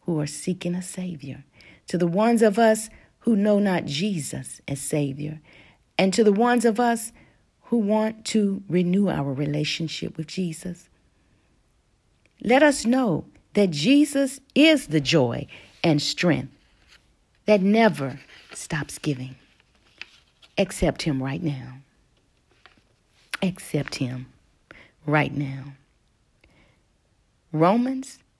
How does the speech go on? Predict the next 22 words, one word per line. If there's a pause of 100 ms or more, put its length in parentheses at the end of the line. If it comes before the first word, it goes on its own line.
(100)
chapter
ten,
verse
nine (420)
leads
us
to
the
place (560)
where
we (600)
know
exactly
what
to
do. (720)
Let
us
confess
with
our
mouths